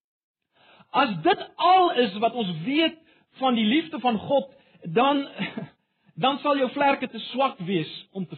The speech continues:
vlieg. Om te vergewe. Hierdie teks, hierdie vers, praat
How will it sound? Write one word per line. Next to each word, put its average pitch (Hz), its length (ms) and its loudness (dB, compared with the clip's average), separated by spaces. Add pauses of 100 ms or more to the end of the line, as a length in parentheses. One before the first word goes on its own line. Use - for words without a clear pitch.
vlieg. - 280 -12 (3750)
Om 156 160 -6
te 139 80 -20
vergewe. 151 560 -8 (3000)
Hierdie 330 400 2
teks, - 380 -2 (560)
hierdie 285 300 -6
vers, 196 360 -2 (500)
praat 277 360 0